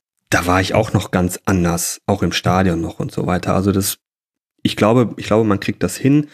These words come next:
Misserfolg ist gar nicht so, dass, äh, ist gar nicht so das, wo die, wo die Ultras sich dann, äh, irgendwie dran abarbeiten. Im Gegenteil, da sind sie dann schon auch eher die,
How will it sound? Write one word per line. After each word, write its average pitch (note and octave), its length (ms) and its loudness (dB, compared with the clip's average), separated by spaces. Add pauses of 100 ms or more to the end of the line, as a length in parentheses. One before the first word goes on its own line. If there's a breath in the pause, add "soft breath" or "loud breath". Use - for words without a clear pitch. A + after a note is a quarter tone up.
(460 loud breath)
Misserfolg A#2+ 640 2
ist - 140 -6
gar G2+ 180 2
nicht - 140 2
so, G#2 240 2
dass, G2 440 -2
äh, G2 160 2
ist F#2 120 -4
gar G2 160 0
nicht G#2 120 0
so G2+ 140 2
das, G2+ 380 -2
wo G2 120 4
die, F2+ 600 2
wo F2 80 0
die G2 100 -2
Ultras G2+ 500 0
sich - 200 -2
dann, F#2+ 320 0
äh, F#2 160 0
irgendwie F#2 340 0
dran - 220 -2
abarbeiten. A#2 800 0
Im G2 100 2
Gegenteil, G#2 480 2
da G2 140 4
sind G2 180 2
sie - 80 -4
dann F2+ 160 2
schon G2+ 220 2
auch F#2+ 180 -2
eher G2 220 4
die, G2+ 380 2